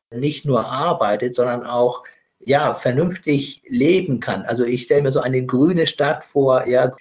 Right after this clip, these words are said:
grüne Dächer beispielsweise, die ja auch helfen übrigens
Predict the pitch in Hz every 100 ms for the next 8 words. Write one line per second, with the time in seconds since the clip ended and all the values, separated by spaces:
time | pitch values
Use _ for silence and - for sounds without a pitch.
0 | _ - 147 156 147 165 - 139 135 131
1 | 123 127 131 131 127 139 131 127 127 151
2 | 208 - 139 120 117 117 131 139 -